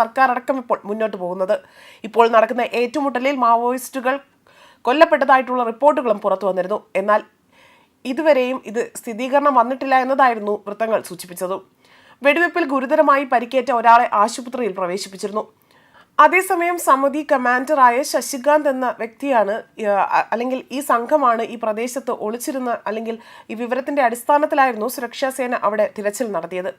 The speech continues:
പിന്നീടാണ് ഏറ്റുമുട്ടൽ നടക്കുന്നത്. അടുത്ത വർഷത്തോടു കൂടി തന്നെ മാവോവാദികളെ ഉന്മൂലനം ചെയ്യുക എന്ന ലക്ഷ്യത്തോടു കൂടി തന്നെയാണ് ജാർഖണ്ഡ്, അതുപോലെ ജാർഖണ്ഡ് സർക്കാരുകൾ അതിശക്തമായ നിലപാട് ഇപ്പോൾ സ്വീകരിച്ചിരിക്കുന്നതും. അതേപോലെ തന്നെ ആയുധം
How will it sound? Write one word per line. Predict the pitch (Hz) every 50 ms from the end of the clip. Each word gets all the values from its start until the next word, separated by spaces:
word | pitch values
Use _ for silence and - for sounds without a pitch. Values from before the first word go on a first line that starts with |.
| _
പിന്നീടാണ് | - 208 214 220 220 220 214 214 - - 190 196
ഏറ്റുമുട്ടൽ | 196 202 233 220 208 190 175 175 175
നടക്കുന്നത്. | 160 165 170 185 180 180 190 - - _ _ - - - - - - -
അടുത്ത | 185 202 - 226 214
വർഷത്തോടു | 208 208 - 254 233 254 254 262 262 240
കൂടി | 247 233 226 233
തന്നെ | 233 240 269 269 262
മാവോവാദികളെ | 220 214 214 240 233 240 233 220 240 226 247 233 - - 226
ഉന്മൂലനം | 226 233 240 247 254 262 269 269 269 277 262 -
ചെയ്യുക | 254 240 240 226 247 - -
എന്ന | 233 240 233 233
ലക്ഷ്യത്തോടു | 226 - - - 269 269 277 277 277 262 -
കൂടി | 262 262 294 277
തന്നെയാണ് | 294 285 277 240 214 226 262 240 226 240
ജാർഖണ്ഡ്, | 214 214 208 214 - 269 262 - - - 202
അതുപോലെ | 202 202 220 220 220 - - 190 220
ജാർഖണ്ഡ് | 208 190 202 - 233 240 240 -
സർക്കാരുകൾ | 220 185 190 - 220 214 226 226 226 240 - 208
അതിശക്തമായ | 208 277 277 - 285 - - 277 262 254 240 240 233 214
നിലപാട് | 208 220 226 247 247 240 226
ഇപ്പോൾ | 214 185 - - -
സ്വീകരിച്ചിരിക്കുന്നതും. | - 190 185 190 196 190 208 190 185 185 185 185 190 208 202 - _ _ _ _ _ _ _ _ _ _ _ _ - 240
അതേപോലെ | 254 311 330 320 339 302 277 294
തന്നെ | 277 294 - - 220 220
ആയുധം | 220 226 233 240 247 269